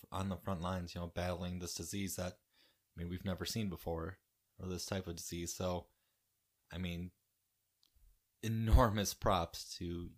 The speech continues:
to you guys and everything that you do. I mean, it's all done for other people, and it's super inspiring um, I know I have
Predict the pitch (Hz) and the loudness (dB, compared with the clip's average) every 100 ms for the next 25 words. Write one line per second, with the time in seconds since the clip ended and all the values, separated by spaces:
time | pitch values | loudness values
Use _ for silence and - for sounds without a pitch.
0 | - 92 90 85 85 85 85 87 90 85 | -8 -6 -6 -4 -4 -2 -2 -4 -4 -6
1 | 87 _ _ _ - 95 101 90 87 82 | -8 _ _ _ -6 -4 0 0 -2 -2
2 | 104 107 107 104 - 90 85 - 82 90 | 0 2 2 0 -2 -4 -4 -2 2 4
3 | 87 87 - 87 87 - 80 87 82 - | 2 -2 -4 -4 -4 -4 -2 -2 -4 -4
4 | 90 - 82 85 87 - _ _ _ - | -6 -2 -2 -2 -4 -8 _ _ _ -4
5 | - 147 135 101 - 113 101 90 85 87 | -2 2 2 2 2 4 4 2 -2 -8
6 | _ - 85 82 85 82 82 82 85 82 | _ -10 -6 -6 -6 -6 -4 -2 0 -2